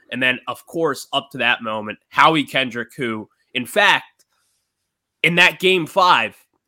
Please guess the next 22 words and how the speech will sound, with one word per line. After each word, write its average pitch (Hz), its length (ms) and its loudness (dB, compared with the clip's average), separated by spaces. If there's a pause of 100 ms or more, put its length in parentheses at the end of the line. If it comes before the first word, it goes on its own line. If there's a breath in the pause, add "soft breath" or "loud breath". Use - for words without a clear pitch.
everyone 190 340 0
was 175 140 -4
already 175 200 0
talking 170 380 -8
about, 110 220 -8
if - 120 -16
we 156 120 -6
lose 202 300 -8
this 185 180 -8
series, 165 400 -6
it's 135 180 -10
on 135 200 -4
Howie 131 300 -2
Kendrick 110 440 -6 (280 soft breath)
for 113 460 -4
not 117 460 2
being 117 240 -8
good 120 340 -4
at 107 300 -4
all 120 260 -4
that 90 220 -14
series - 420 -20